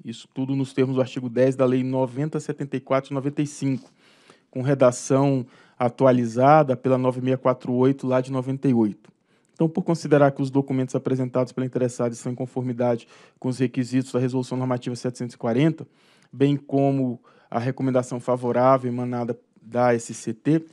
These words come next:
julga-se que a declaração de utilidade pública deve ser expedida na forma da minuta de resolução autorizativa já chancelada pela Procuradoria Federal.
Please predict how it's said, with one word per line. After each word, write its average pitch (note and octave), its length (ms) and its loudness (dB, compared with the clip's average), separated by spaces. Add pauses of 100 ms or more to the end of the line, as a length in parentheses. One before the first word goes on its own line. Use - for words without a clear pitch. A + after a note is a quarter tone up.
(180)
julga-se D#3+ 360 -2
que - 80 -2
a D3 40 2
declaração C3+ 380 -2
de B2+ 100 -8
utilidade B2 300 -2
pública D#3 400 -4
deve B2+ 160 -2
ser - 120 -8
expedida C3+ 580 -2
na B2+ 140 -6
forma B2+ 260 -4
da B2 100 -2
minuta B2+ 400 -4
de B2 360 -6
resolução A#2+ 440 -6
autorizativa B2 640 -4
já D#3 180 -2
chancelada D3+ 840 -2
pela C#3+ 160 -2
Procuradoria C3+ 500 -2
Federal. A#2+ 560 -2